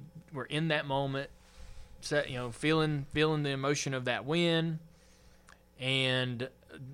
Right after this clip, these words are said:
like Steve said, it made you, it made you be sure to feel that way every win beyond that.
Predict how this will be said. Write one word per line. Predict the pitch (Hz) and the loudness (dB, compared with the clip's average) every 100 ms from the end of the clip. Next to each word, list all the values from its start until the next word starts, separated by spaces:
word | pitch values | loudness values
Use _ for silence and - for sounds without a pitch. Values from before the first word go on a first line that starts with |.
| - - | -16 -6
like | 131 127 | -4 -4
Steve | - 226 269 165 | 0 4 6 4
said, | - 120 107 110 131 151 - - - - - - - - | 2 0 0 -2 -4 -8 -14 -20 -20 -20 -20 -20 -16 -2
it | 143 147 | -2 0
made | 143 147 147 131 | 4 4 4 2
you, | 127 139 139 131 127 127 127 - - - - - - - - - - - - - - - - - - - - - - - | 2 4 4 4 0 -2 -4 -14 -20 -20 -20 -18 -18 -20 -20 -20 -20 -20 -20 -20 -20 -20 -20 -20 -20 -20 -20 -20 -14 -4
it | 165 | 0
made | 175 175 180 143 | 8 10 10 6
you | 147 160 156 151 123 - - - - - - | 6 8 8 6 2 -4 -20 -20 -20 -16 0
be | 135 156 | 4 6
sure | - - 208 208 151 131 127 - - - - | 6 6 8 10 10 8 6 0 -16 -10 -2
to | 127 | 0
feel | - 175 175 | 6 8 8
that | 151 147 147 | 6 4 4
way | 131 143 147 139 | 2 2 2 2
every | 139 147 147 | 0 0 -2
win | 135 127 139 139 135 135 - | -4 -4 -4 -2 -4 -8 -12
beyond | 131 110 131 135 107 | -6 0 2 2 0
that. | 98 92 | -6 -8